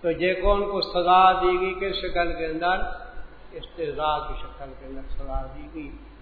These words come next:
جیسا کرو گے ویسے کرو گے۔ اللہ تعالیٰ استہزاء کی سزا دے گا ان کو۔ یہ بات سمجھ آئی ہے؟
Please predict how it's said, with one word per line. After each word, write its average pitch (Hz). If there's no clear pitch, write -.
جیسا 202
کرو 196
گے 190
ویسے 180
کرو 170
گے۔ -
اللہ 202
تعالیٰ 160
استہزاء 160
کی 180
سزا 151
دے 139
گا 143
ان 135
کو۔ 139
یہ 180
بات 185
سمجھ 190
آئی 196
ہے؟ 180